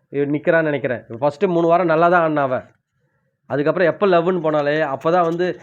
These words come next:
அவ ஹேட்டர்ஸ்ன்னு சம்பாதிக்க ஆரம்பிச்சா. அவ ஃபேன்ஸ் எல்லாமே ஒரு சிலர் வந்து ஹேட்டர்ஸா மாறினாங்க. அந்த லவ்வுல வந்து ச-, பண்ணக்கூடாதெல்லாம் பண்ணி, தேவையில்லாம வந்து என்ன இதெல்லாம் சொல்லுவாங்க, ஒரு ஆபாசம்லாம் பண்ணி, அதால தான் அவ வந்து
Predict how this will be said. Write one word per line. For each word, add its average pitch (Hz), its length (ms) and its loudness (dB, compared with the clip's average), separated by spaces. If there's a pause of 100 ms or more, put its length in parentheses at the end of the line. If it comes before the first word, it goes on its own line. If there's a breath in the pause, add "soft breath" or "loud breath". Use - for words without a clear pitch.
(140 loud breath)
அவ 120 260 -4
ஹேட்டர்ஸ்ன்னு 170 500 2
சம்பாதிக்க 160 480 2
ஆரம்பிச்சா. 131 500 -8 (180)
அவ 123 260 -4
ஃபேன்ஸ் 156 240 2
எல்லாமே 156 300 2
ஒரு 151 220 4
சிலர் 165 180 4
வந்து 156 180 -2
ஹேட்டர்ஸா 147 360 -2
மாறினாங்க. 127 540 -6 (220 soft breath)
அந்த 131 160 -8
லவ்வுல 143 240 -2
வந்து 147 240 0
ச-, 131 560 -4
பண்ணக்கூடாதெல்லாம் 143 600 -2
பண்ணி, 135 380 -6 (380 soft breath)
தேவையில்லாம 147 440 0
வந்து 143 580 -2 (300 soft breath)
என்ன 135 200 -4
இதெல்லாம் 143 240 0
சொல்லுவாங்க, 139 520 -2
ஒரு 127 220 -6
ஆபாசம்லாம் 147 640 0
பண்ணி, 139 380 -4
அதால 139 380 -2
தான் 170 140 2
அவ 147 100 2
வந்து 156 420 -2